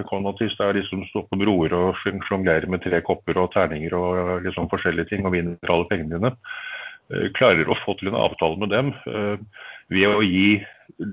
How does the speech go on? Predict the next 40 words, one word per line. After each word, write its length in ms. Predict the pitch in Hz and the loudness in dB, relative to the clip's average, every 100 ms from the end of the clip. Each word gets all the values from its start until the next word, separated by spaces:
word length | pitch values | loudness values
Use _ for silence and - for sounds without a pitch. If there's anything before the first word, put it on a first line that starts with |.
| 104 | 0
General 280 | 85 98 | 0 2
Motors 320 | 104 95 98 - | 2 2 0 -2
elleve 340 | 110 90 78 73 | 0 0 -2 -6
prosent, 540 | - 101 90 92 - - | -4 -2 -2 -4 -8 -2
eh, 540 | 101 98 98 98 101 101 98 98 | 2 4 4 2 0 -2 -2 -2
av 260 | 95 95 95 - | 2 2 2 -4
aksjene 400 | - - 95 101 | -4 -6 -2 0
i 120 | 95 | 0
Nikola, 460 | 90 85 101 135 - - - | 0 -2 0 0 0 -14 -8
eller 240 | - 95 | -2 0
nye 260 | 98 85 82 | 2 2 2
aksjer, 340 | - - 151 - - | 0 -2 -2 -6 -14
og, 340 | - 104 101 - | -6 0 0 2
og 340 | 104 98 107 - - - - - - _ _ - | 2 4 4 2 -16 -16 -16 -16 -20 _ _ 0
Nikola 400 | 101 95 92 98 101 | 0 0 0 2 2
skal 160 | 95 98 | 0 -2
betale 340 | - 87 85 | 2 2 4
dem 140 | 101 113 - | 0 -2 0
syv 240 | 95 101 | 2 2
hundre 240 | 107 80 82 | 0 0 0
millioner 480 | 90 98 95 87 104 | 2 4 4 2 0
dollar 400 | 92 82 117 127 - | 0 0 0 0 0
for 180 | 95 92 | 0 2
å 100 | 104 | 0
gjøre 220 | 104 82 | 2 2
alt 180 | 78 - | -2 -4
dette 180 | 92 110 | -6 0
her, 180 | 131 117 - | 0 0 -6
så, 100 | 98 95 92 73 - - - - 64 65 - | -6 -6 -6 -8 -10 -10 -8 -8 -8 -8 -2
så 80 | 107 | 0
vil 160 | 90 82 | 0 0
jeg 80 | 117 | -2
jo 60 | - | -2
si 80 | - | -4
at 140 | 82 - | -6 -6
Nikola 300 | - 78 87 | -6 -2 0
har 20 | |
fått 160 | 82 - | -2 -4
til 100 | 85 | -4
noe. 140 | 160 | -4